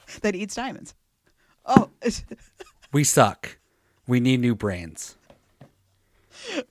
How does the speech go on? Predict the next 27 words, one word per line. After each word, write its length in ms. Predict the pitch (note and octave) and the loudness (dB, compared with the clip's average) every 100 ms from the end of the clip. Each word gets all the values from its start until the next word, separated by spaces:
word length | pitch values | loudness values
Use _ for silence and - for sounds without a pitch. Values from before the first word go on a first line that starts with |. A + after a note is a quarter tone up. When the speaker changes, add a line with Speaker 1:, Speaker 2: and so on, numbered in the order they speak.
| - | -6
Speaker 2:
That's 160 | A#2 A2 | -4 -2
right. 140 | G#2 | 2
I 120 | A#2+ | 4
brought 240 | B2+ C3 B2 | 6 6 4
a 60 | |
prop. 400 | - G#2 F2 - - | 0 -6 -6 -14 -4
Speaker 1:
There's 280 | F#4 F4 - | -4 -4 -4
Speaker 2:
I 40 | |
brought 220 | - - | 4 4
Speaker 1:
Foley. 100 | D#4 | 4
Speaker 2:
a 40 | A#3+ | 2
prop 160 | G#2+ | 4
today. 180 | A4 - | 4 2
Speaker 1:
Daniel 300 | F#4 F#4+ F#4+ | -2 0 0
did 180 | F#4+ E4 | 0 -2
Foley 520 | - E4+ F#4+ F4 D4 | 0 4 4 2 -2
for 220 | E4 D#4 | 0 0
his 200 | - D4+ | 0 -6
intro. 400 | F#4 F#4+ - F4+ F#4+ - _ - _ _ _ | -6 -4 -2 2 4 2 _ -20 _ _ _
<laughs> 760 | _ _ _ - - - _ | _ _ _ 2 2 -8 _
That's 180 | D4+ C4+ | 0 0
a 60 | D4 | -4
book 160 | E4 | -2
Speaker 2:
We 80 | - | -2
suck. 180 | - B3 | 0 0
Speaker 1:
slamming 240 | A3 A3 | 0 -8
closed. 680 | - A3 G3 - B3+ - - | -10 -10 -8 -10 -16 -20 -20